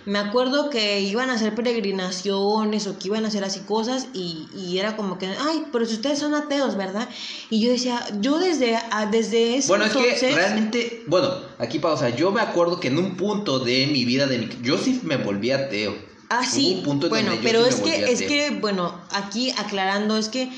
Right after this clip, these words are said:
Speaker 1: realmente
Speaker 2: Pero bueno.
Speaker 1: Fabián probó, pues, casi todas las religiones. Fabián pasó por más cosas de las que pasé yo, por así decirlo, porque no estaba en su contrato llegar a esto y realmente las en-, las entidades lo que buscaban, pues, era alejarlo,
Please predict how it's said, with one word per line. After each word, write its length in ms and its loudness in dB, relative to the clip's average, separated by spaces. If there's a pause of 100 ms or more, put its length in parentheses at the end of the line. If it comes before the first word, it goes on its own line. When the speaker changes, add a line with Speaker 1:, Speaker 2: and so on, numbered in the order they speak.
(260)
Speaker 1:
realmente 380 2
Speaker 2:
Pero 0 -
bueno. 200 2
Speaker 1:
Fabián 580 0
probó, 640 0
pues, 240 -4 (300)
casi 260 -4
todas 440 0
las 160 0
religiones. 600 -2
Fabián 580 -2
pasó 380 -2
por 240 -2
más 300 0
cosas 340 -2
de 80 -2
las 120 -2
que 120 -12
pasé 340 -6
yo, 220 -2
por 100 -8
así 140 -6
decirlo, 340 0
porque 340 -4 (320)
no 160 -2
estaba 380 0
en 80 -2
su 140 -4
contrato 460 -2
llegar 280 0
a 140 0
esto 420 -4
y 120 -4
realmente 460 -4
las 200 -4
en-, 180 -6
las 240 -2
entidades 400 -2
lo 140 0
que 80 -6
buscaban, 440 -6
pues, 160 -6
era 200 0
alejarlo, 760 -2